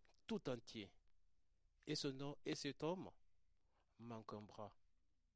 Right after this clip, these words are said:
Donc, il était obligé de le libérer parce que là, il lui manque un bras. Et il a été, c'est comme ça qu'il a été laissé et il est parti.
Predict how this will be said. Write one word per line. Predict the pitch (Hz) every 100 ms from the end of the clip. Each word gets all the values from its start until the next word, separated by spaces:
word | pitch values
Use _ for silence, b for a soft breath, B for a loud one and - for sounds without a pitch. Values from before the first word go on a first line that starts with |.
| b b -
Donc, | 131 139
il | 131
était | 139
obligé | 127 110 113 123
de | 110
le | 104
libérer | 98 98 98 110 - - -
parce | 98 -
que | -
là, | 107 113 110 90 - b b b -
il | 107 113
lui |
manque | 113 117 113
un | 107
bras. | 120 131 127 - - - - - - - - -
Et | 117
il | 113
a |
été, | 110 - 120 131 - -
c'est | - 107
comme | 117
ça | -
qu'il | 120 117
a | 107
été | 107 117 123 b b b b b b - - - -
laissé | 110 113 - 110 120 - - - -
et | 123
il | 117
est | 113
parti. | 120 101 - 104